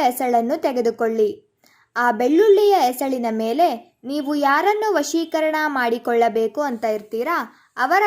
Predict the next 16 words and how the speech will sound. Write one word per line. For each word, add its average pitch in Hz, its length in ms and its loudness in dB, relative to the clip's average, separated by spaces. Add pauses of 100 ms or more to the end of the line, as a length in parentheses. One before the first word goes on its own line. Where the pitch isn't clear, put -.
ಹೆಸರನ್ನು 240 540 -2
ಬರೆಯಿರಿ. 226 680 -2 (340)
ಉದಾಹರಣೆಗೆ, 247 840 -2 (380)
ಅವರ 240 240 2 (140)
ಹೆಸರು 240 340 -2
ಗೀತಾ 320 560 0
ಆಗಿದ್ದಲ್ಲಿ 226 960 -4
ಗೀತಾ 370 540 0
ಅಂತ 220 280 -4
ಬರೆದುಕೊಳ್ಳಿ. 240 920 -2 (760)
ನಂತರ 359 440 0 (100)
ಮತ್ತೊಂದು 370 680 0 (580)
ಬೆಳ್ಳುಳ್ಳಿಯ 285 580 0
ಹೆಸಳನ್ನು 240 760 0
ತೆಗೆದುಕೊಂಡು 214 1000 -2 (140)
ನಿಮ್ಮ 330 300 -2